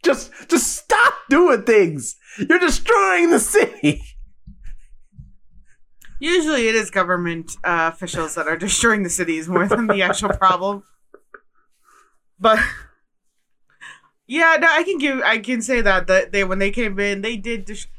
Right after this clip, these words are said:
Speaker 2: Black Adam, at least when he lands, he lands in an open area. He's not landing on anything or anybody.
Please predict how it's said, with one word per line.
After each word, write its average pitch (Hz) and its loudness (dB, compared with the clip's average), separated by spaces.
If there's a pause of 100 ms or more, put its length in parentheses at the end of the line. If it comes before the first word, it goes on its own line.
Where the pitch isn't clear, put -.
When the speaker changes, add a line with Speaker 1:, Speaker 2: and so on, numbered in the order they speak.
(140)
Speaker 2:
Black 605 4 (180)
Adam, 415 4
at 302 0
least 339 4
when 320 2
he 277 0
lands, 277 0 (300)
he 285 -6
lands 294 -2
in 294 -2
an 247 0
open 277 -2
area. 330 4 (220)
He's 277 0
not 277 2
landing 233 2
on 214 4
anything 240 0
or 202 2
anybody. 214 0